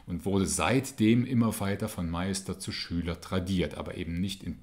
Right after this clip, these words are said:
schriftlicher Form, nicht in Textform, sondern durch die persönliche Weitergabe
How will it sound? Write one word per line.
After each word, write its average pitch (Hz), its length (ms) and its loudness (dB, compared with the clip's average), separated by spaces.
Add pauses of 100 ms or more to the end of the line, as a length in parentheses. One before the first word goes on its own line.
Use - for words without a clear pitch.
schriftlicher - 580 -6
Form, 104 300 -2
nicht 95 160 -4
in 87 140 -8
Textform, 107 560 -6
sondern 95 320 0
durch 95 160 -4
die - 80 -14
persönliche 92 600 -2
Weitergabe 90 640 -4